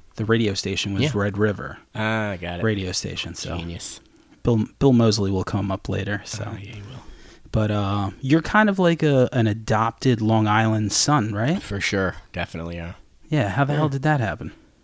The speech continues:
Speaker 2: Um, I guess 'cause when I was in, uh, I sang for this band, Grudge Holder, in Massachusetts. And, uh, we played a lot of shows with Tension.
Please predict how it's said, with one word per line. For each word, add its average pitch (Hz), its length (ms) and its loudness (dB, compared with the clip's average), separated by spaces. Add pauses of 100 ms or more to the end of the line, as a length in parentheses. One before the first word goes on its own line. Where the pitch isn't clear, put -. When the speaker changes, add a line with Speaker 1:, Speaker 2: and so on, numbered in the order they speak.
(260)
Speaker 2:
Um, 123 440 -2
I 110 60 -2
guess 117 300 -4
'cause 110 240 -10
when 98 220 -4
I 92 80 -4
was 90 200 -6
in, 90 280 -4
uh, 82 560 -10
I 90 40 -12
sang 92 220 -6
for - 120 -14
this 85 260 -12
band, 87 580 -8
Grudge 127 280 0
Holder, 113 360 -6
in 87 560 -8
Massachusetts. 90 800 -8 (720)
And, 92 300 -6
uh, 82 160 -6
we 90 80 -6
played 98 200 2
a 92 60 -6
lot 90 120 -6
of 85 60 -8
shows 90 260 -6
with 78 120 -12
Tension. 104 440 -6